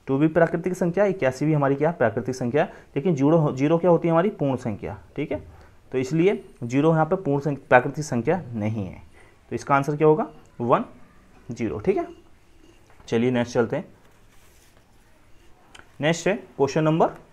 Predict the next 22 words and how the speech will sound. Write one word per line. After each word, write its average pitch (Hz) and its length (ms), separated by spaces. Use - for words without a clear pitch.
सिक्स। - 420
नेक्स्ट 135 280
है 156 60
आपका 147 260
क्वेश्चन 135 240
नंबर 151 200
सिक्स, - 300
निम्नलिखित 208 380
संख्याओं 160 420
में 165 100
से 190 140
पूर्णांक 170 520
नहीं 131 320
है। 95 140
पूर्णांक 180 360
नहीं 120 280
है, 101 160
मतलब 139 200
पूर्णांक 165 440
क्या 185 240
नहीं 175 160
होता? 120 240